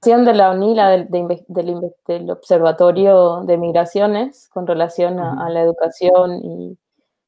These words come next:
Speaker 1: eh, que se presentó en la unila, y totalmente de acuerdo con, con respecto a esa,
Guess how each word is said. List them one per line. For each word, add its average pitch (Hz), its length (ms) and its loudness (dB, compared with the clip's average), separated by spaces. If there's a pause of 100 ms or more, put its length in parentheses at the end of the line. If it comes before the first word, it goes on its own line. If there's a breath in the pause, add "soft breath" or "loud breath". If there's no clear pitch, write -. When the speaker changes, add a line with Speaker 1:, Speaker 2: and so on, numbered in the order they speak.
(220)
Speaker 1:
eh, 170 400 -6 (760)
que 185 120 2
se 185 120 2
presentó 175 420 2
en 202 100 2
la 202 140 4
unila, 220 500 2 (160)
y 190 480 -4
totalmente 247 540 2
de 269 80 6
acuerdo 233 440 2
con, 214 300 -4
con 180 160 -10
respecto 196 540 -2
a 185 300 0
esa, 185 540 -4